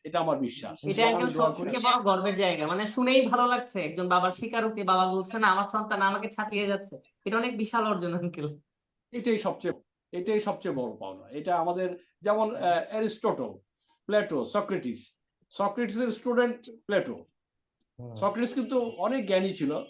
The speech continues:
Speaker 1: বাঁচতে পারে নাই, হেমলক খেয়ে মারা গেছিল। প্লেটো, প্লেটোর স্টুডেন্ট হলো অ্যারিস্টটল।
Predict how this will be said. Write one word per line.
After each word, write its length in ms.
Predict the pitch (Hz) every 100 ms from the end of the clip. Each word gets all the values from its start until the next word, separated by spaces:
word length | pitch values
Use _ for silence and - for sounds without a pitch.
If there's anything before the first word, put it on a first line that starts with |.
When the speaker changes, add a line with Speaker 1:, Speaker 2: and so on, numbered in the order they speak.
| 127
Speaker 1:
বাঁচতে 320 | - - 190
পারে 220 | 170 143
নাই, 320 | 147 220 277 - _ _ _ _ _ -
হেমলক 320 | 160 190 202
খেয়ে 140 | 214 190
মারা 200 | 160 147
গেছিল। 360 | 131 120 143 220 - _ _ _ _
প্লেটো, 360 | 196 214 160 127
প্লেটোর 540 | - 214 214 269 240
স্টুডেন্ট 480 | - - 233 262 220
হলো 140 | 226
অ্যারিস্টটল। 580 | 190 190 180 139 - 90